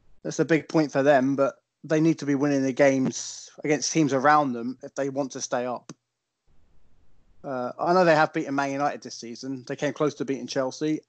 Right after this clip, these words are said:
and they've got Liverpool at the weekend, which will be a huge test for them, especially 'cause Liverpool will be looking to bounce back. But it's like I said to you before, Liverpool,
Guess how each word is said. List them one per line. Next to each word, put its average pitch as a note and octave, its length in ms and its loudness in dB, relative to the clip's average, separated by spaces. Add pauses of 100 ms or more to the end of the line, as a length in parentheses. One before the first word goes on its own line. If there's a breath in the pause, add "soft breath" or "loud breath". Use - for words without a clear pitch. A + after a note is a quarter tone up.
(120)
and C3 100 -4
they've C#3 120 -4
got D#3 120 -4
Liverpool D3 360 2
at B2 80 -2
the C#3+ 40 -2
weekend, C#3 400 2
which A2 140 -6
will C3 80 -4
be B2 160 -2
a A#2 80 0
huge B2+ 300 -6
test B2+ 260 0
for B2 180 -2
them, C#3+ 200 -2 (440 soft breath)
especially C3+ 460 0
'cause B2+ 160 -6
Liverpool B2+ 300 2
will B2 60 0
be B2+ 40 0
looking B2 200 -4
to B2 60 -4
bounce A2+ 240 0
back. B2+ 400 2
But C#3+ 240 2 (480 soft breath)
it's - 120 -6
like G3+ 180 4
I E3+ 40 2
said D#3+ 240 0
to D3+ 100 -6
you C#3+ 80 -2
before, C3+ 500 -2 (840)
Liverpool, G3 540 4